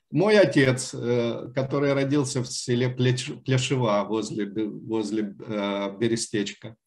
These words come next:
э, он за-, он был первым, э, м, жителем села, э,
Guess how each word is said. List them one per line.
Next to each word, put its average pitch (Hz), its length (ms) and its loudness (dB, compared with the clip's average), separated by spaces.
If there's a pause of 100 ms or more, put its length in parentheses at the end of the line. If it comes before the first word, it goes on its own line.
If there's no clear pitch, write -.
(600)
э, - 60 -14
он 147 540 0
за-, 143 260 2
он 151 240 4
был 151 260 4
первым, 135 580 4
э, - 120 -12
м, 113 1300 -4
жителем 120 520 2
села, 110 600 0
э, 101 460 -6